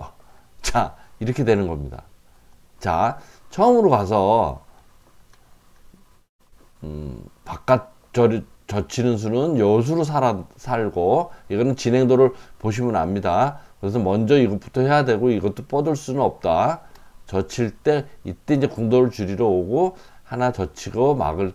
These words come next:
때 나가면 빅이 되니까, 여기를 놓을 때 백은 이걸 잡아야 되는데 흙이 나가는 절묘한 맥점이 있다. 이걸로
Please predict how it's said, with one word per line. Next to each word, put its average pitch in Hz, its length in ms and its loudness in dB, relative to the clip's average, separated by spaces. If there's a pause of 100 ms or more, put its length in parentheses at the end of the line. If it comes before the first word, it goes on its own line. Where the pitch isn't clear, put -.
(140)
때 202 260 0 (560)
나가면 120 480 0
빅이 117 260 -2
되니까, 165 600 0 (260)
여기를 104 360 -2
놓을 90 280 0
때 104 300 -2 (360)
백은 135 360 0
이걸 123 300 0 (500)
잡아야 98 400 -2
되는데 90 440 -6 (200)
흙이 160 220 -8
나가는 117 500 -2
절묘한 135 560 0
맥점이 101 400 -4
있다. 73 380 -10 (880)
이걸로 139 380 2